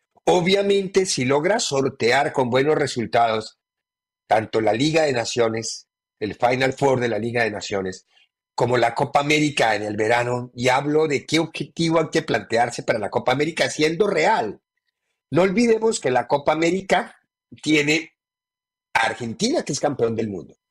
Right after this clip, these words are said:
a Brasil en un muy mal momento, pero faltan seis meses y Brasil no es de crisis largas. Brasil debe reponerse y sigue siendo el poderío de la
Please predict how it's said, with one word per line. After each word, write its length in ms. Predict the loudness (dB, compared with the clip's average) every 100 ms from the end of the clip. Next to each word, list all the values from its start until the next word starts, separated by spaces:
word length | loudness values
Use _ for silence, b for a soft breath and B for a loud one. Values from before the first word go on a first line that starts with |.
| _ _ _ _ _ _ _ _ _ -4
a 120 | 0 2
Brasil 400 | 0 0 0 2
en 120 | 4
un 120 | 2
muy 220 | 2 2
mal 260 | 2 2 2
momento, 500 | 2 2 2 0 0
pero 180 | 0 2
faltan 440 | 0 0 -2 -2
seis 280 | 0 0 0
meses 400 | -2 -2 -6 -6
y 40 |
Brasil 440 | -4 -4 -2 -2 0
no 220 | -4 -6 _ _ _
es 160 | -4 -2
de 140 | -4
crisis 420 | -2 -4 -6 -6
largas. 540 | -2 0 0 -6 -14 -20 _ _ _ _ _ _ _
Brasil 540 | -2 0 0 0 0
debe 220 | 2 2 0
reponerse 800 | 0 0 -2 -2 0 0 0 -2
y 60 |
sigue 300 | 0 -2 -2
siendo 460 | -2 0 0 0 -2
el 200 | -2 -8 _
poderío 640 | 0 2 2 0 0 0 0
de 140 | -2
la 220 | -4 -6